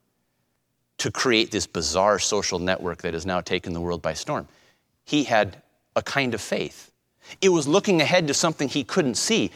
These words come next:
but operating on the reality that it was nonetheless substantial and real. And you can look across all of humanity, and I see this as an echo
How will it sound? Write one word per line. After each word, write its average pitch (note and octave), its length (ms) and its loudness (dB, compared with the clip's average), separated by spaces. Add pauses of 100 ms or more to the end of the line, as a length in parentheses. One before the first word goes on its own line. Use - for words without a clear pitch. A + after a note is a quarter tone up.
(140)
but D3+ 180 2
operating D3 640 4
on D#3 160 4
the D#3 100 6
reality D#3 560 8
that E3 180 6
it F3+ 40 6
was F3+ 200 6
nonetheless B3+ 640 8
substantial A#3+ 920 6 (180)
and G#3+ 300 8
real. C#4+ 340 8 (160)
And A#3 160 8
you C#4 180 10
can C4 220 6
look C4 180 6
across A#3+ 540 6
all D4+ 320 8
of A3 120 4
humanity, A#3 680 8 (180)
and G#3 120 6
I G3+ 80 8
see D4+ 320 6
this B3 220 4
as G#3 200 6
an G3 220 4
echo C4+ 480 6